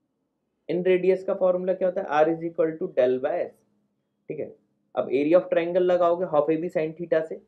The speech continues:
है ना, तो X आपको पता चलेगा तब आप लगाओगे, फिर सेमी पेरीमीटर निकालोगे। देखो काफी lengthy है, एग्जाम में छोड़ देना। Answer इसका वन आता है, Answer बता देता हूँ वन, लेकिन काफी lengthy process के बाद,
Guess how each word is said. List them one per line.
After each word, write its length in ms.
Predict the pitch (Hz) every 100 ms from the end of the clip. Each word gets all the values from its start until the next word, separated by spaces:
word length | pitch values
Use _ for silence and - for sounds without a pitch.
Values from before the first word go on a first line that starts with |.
| _ _ _ _ -
है 80 | 139
ना, 80 |
तो 160 | 143 - -
X 240 | 147 156 -
आपको 260 | 165 -
पता 240 | 175 170 175
चलेगा 360 | 180 165 170 180
तब 180 | 185 160
आप 140 | 160
लगाओगे, 420 | 175 165 165 165 208 _ -
फिर 140 | 170
सेमी 260 | 165 143 151
पेरीमीटर 540 | 160 165 170 170 180
निकालोगे। 480 | 175 165 160 160 170 214 _ _ -
देखो 140 | 170 175
काफी 320 | 139 131 175
lengthy 360 | 175 170 170
है, 100 | 202 -
एग्जाम 340 | 147 151 139
में 60 | 160
छोड़ 220 | 180 139 113
देना। 220 | 110 -
Answer 300 | 143 165 196
इसका 280 | 190 175 196
वन 180 | 175 135
आता 240 | 123 - -
है, 100 | - - _ _
Answer 360 | - 127 127 151
बता 260 | 143 127 113
देता 200 | 104 147
हूँ 160 | 185 -
वन, 160 | - -
लेकिन 240 | 139 180 190
काफी 300 | 147 139 202
lengthy 300 | 160 147 160
process 420 | 143 120 127 -
के 100 | -
बाद, 280 | 160 101